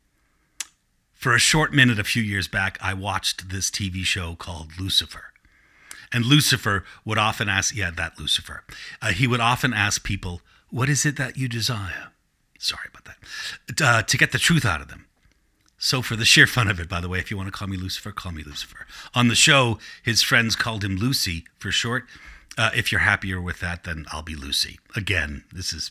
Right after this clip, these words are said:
about your happiness, right? So, what do you desire?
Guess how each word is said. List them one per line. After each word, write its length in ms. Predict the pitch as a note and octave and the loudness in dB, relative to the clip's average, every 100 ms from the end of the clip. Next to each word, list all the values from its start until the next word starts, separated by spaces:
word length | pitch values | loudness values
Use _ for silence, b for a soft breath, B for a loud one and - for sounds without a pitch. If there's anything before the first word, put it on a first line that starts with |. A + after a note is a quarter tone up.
| - | -12
about 300 | F2 - - | -16 -16 -16
your 140 | - | -12
happiness, 520 | - - - C#2+ - | -12 -12 -16 -14 -12
right? 140 | - C#2 _ B B B B B B B B B B B _ | -14 -16 _ B B B B B B B B B B B _
So, 400 | - B2+ A2+ D#2+ - | 2 4 4 0 -10
what 260 | B2+ D3+ - | -2 0 2
do 100 | C3+ | 0
you 140 | A2 | 0
desire? 580 | F#2 F2 D#2+ - - | -2 -2 -2 -2 -6